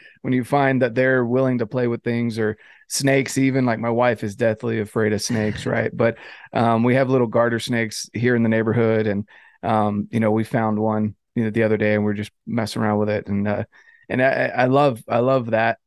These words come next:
Speaker 1: you know, for the kids. But on top of that, like, the kids learn from us, you know, and, and that was a big thing for me, is that the kids learn that we need to be better, as, you know, they learn from us as parents. So,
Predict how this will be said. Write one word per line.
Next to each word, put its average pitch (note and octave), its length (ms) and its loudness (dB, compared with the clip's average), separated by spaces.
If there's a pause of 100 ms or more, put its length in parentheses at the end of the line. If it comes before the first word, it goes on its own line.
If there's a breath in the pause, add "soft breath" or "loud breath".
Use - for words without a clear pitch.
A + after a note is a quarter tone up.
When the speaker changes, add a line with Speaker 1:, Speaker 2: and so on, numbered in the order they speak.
(120)
Speaker 1:
you A2+ 80 -4
know, G#2 140 -4
for - 160 -4
the G#2+ 100 -6
kids. C3+ 440 0 (440 loud breath)
But C#3+ 340 4
on C3+ 200 0
top E3+ 280 -2
of D3 60 4
that, B2+ 260 2
like, A#2+ 260 -2
the B2 100 -6
kids F#3 280 0
learn C#3+ 240 2
from A2 220 -2
us, - 340 -4 (360)
you A#2 120 -2
know, G#2+ 220 0 (840)
and, B2+ 320 2
and B2+ 180 0
that C3 60 2
was C3 120 2
a B2 40 0
big A#2+ 200 -2
thing A#2+ 180 -2
for A#2 120 -4
me, A2 200 0
is G2+ 120 -2
that A2 200 -2 (420 soft breath)
the A2 100 0
kids D3 520 2 (480)
learn A#2 600 2 (1000)
that A#2 240 0
we B2 220 2
need B2 300 2
to A#2 380 0
be A#2+ 220 0
better, A2+ 520 0 (220)
as, A2 300 0
you A#2+ 120 0
know, A2 140 2
they A#2+ 160 0
learn B2 220 0
from A#2 200 -6
us A2+ 280 0
as G#2+ 100 -8
parents. A2+ 400 -2
So, C3+ 240 2